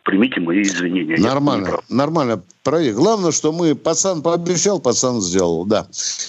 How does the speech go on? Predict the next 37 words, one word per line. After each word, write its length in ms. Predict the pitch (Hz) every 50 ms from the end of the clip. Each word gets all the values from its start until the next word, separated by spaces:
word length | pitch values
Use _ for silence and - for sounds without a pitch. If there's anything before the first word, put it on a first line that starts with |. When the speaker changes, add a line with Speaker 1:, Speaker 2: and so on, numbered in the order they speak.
| - - -
Speaker 2:
И 100 | 151 170
вопрос, 460 | 165 196 190 - 180 196 165 - 120
Володя, 320 | 123 135 127 123 117 110
если 240 | 113 110 - - 131
можно, 280 | 127 131 123 110 113 120
а 40 | 117
то 140 | 123 139
заканчиваю. 600 | 131 139 139 120 - 139 131 107 95 117 117 120
Идем 220 | 131 127 143 127 113
к 60 | -
перерыву 340 | 131 127 131 120 104 90 85
уже, 180 | 82 78 87
Володь. 320 | 82 87 95 95 87 - - _ _ _ _ _ _ _ _ _ _ -
Speaker 1:
Ну, 160 | 127 151 165
я, 120 | 170 185 175
если 180 | 147 - - - -
что, 100 | 175 170
я 120 | 147 147 143
могу 180 | 127 139 - -
после 220 | - - - - -
перерыва, 480 | - 151 151 165 190 185 135 107 104 - _ _ _
э, 280 | - 104 107 107 107 107 104
д-, 100 | 117 117
д-, 140 | 104 117 117 -
закончить. 400 | 135 - - 135 - - - - - - - - - - -
Значит, 280 | - 123 - 147 - -
Speaker 2:
Е- 200 | - 117 143 185
Speaker 1:
э, 160 | 190 - - - 123
вопрос 480 | 113 143 143 - - - - - - - - - - - - 131 131 160 165 - -
был 140 | 170 185 170
у 60 | 160
меня 280 | 160 160 160 160 156 156
один, 280 | 156 151 180 190 156 123
а 40 |
щас 180 | - - 151 -
появился 340 | - 143 143 147 131 - 120
второй. 400 | - - - 131 117 110 98 85